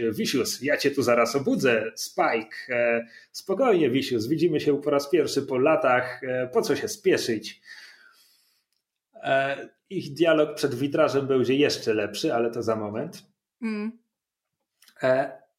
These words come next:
Speaker 1: tutaj odzywa się jeden z anonimowych cyngli Viciousa, chyba ten sam, który czekał na Faye przed lożą.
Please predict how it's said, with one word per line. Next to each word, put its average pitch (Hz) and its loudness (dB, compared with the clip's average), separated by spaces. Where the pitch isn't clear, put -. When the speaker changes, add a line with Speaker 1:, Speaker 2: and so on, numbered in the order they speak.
Speaker 1:
tutaj 226 2
odzywa 185 2
się 165 2
jeden 165 2
z 139 0
anonimowych 151 0
cyngli 131 -2
Viciousa, 120 0
chyba - -2
ten 131 -2
sam, 127 0
który 120 -2
czekał 120 0
na 117 -2
Faye 117 0
przed 113 -4
lożą. 131 2